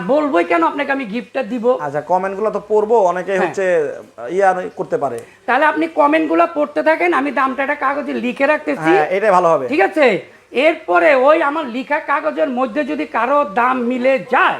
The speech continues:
Speaker 2: হুম।
Speaker 1: তাহলে আপনি অবশ্যই ফ্রাই প্যান পাবেন।
Speaker 2: আচ্ছা, আপনার পাল্টানের কোনো ইয়ে থাকলো না?
Speaker 1: কোনো ইশতেহার থাকবে না।
Speaker 2: মানে সুযোগ থাকলো না?
Speaker 1: না।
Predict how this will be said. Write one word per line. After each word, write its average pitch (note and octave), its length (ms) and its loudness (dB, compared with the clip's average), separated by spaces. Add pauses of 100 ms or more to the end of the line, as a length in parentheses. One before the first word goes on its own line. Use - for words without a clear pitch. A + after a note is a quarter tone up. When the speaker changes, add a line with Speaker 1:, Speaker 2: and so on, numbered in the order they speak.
Speaker 2:
হুম। D#3 180 -8 (220)
Speaker 1:
তাহলে E4+ 240 4
আপনি E4 160 0
অবশ্যই D#4 420 0
ফ্রাই C4+ 240 -4
প্যান B3 240 -4
পাবেন। B3+ 260 -2
Speaker 2:
আচ্ছা, D3+ 260 0
আপনার F#3+ 300 0 (100)
পাল্টানের A3+ 460 2
কোনো A#3 520 0
ইয়ে A3+ 140 2
থাকলো F3+ 240 -2
না? D3+ 100 -2
Speaker 1:
কোনো F4 220 4
ইশতেহার C#4 480 2
থাকবে G#3 280 -2
না। D#3+ 80 -2
Speaker 2:
মানে F3+ 120 -2
সুযোগ A#3 320 -4
থাকলো F3 260 0
না? C#3+ 140 -4
Speaker 1:
না। A3+ 260 0